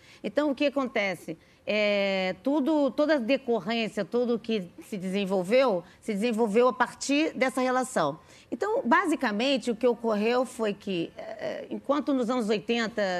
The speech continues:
eu não tinha ninguém muito interessado no meu trabalho, início dos anos noventa não tinha,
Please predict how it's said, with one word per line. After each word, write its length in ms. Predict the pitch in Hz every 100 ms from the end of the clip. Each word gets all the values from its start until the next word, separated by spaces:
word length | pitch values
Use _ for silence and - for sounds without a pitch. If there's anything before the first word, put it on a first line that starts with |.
| 180
eu 160 | 202 202
não 100 | 196
tinha 220 | - 220
ninguém 280 | 196 175 254
muito 200 | 233 220
interessado 580 | 202 202 180 190 208 185
no 80 | 180
meu 120 | 185
trabalho, 640 | 175 170 180 247 226 170 165 - -
início 420 | 208 240 277 214
dos 140 | 220
anos 200 | 233 226 214
noventa 500 | 190 202 226 202 196
não 180 | 190
tinha, 460 | 170 233 269 233 175